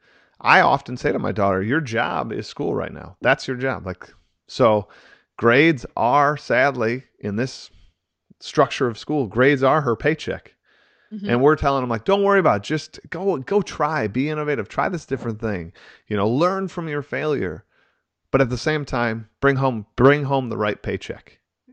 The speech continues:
Speaker 2: Right.
Speaker 1: Like, oh man, like, that's where, like, we have to, like, I, I plead <laughs> you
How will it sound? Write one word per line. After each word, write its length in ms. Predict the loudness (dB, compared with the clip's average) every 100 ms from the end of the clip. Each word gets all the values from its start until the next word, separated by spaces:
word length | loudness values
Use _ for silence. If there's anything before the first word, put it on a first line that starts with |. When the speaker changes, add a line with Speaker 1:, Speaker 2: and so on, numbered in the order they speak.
| _ -12
Speaker 2:
Right. 320 | -10 -10 -16 _ _ _
Speaker 1:
Like, 400 | -2 -2 -2 -12 _ _ _ _ _ _ _ _ -6
oh 340 | -2 0 0
man, 300 | -2 -2 -2
like, 180 | -4 -8 _ _ _ _ _ _ _ _ _ _ _
that's 300 | -10 -10 -6
where, 220 | 0 2 2
like, 440 | -2 -8 -16 -20 _ _ _ _
we 140 | -4 -2
have 500 | -2 -4 -6 -6 -4
to, 160 | -4 -4
like, 240 | -6 -12
I, 140 | -14 -14 _ -12
I 80 |
plead 540 | -10 -6 -2 -2 -2 0
<laughs> 0 |
you 260 | 0 0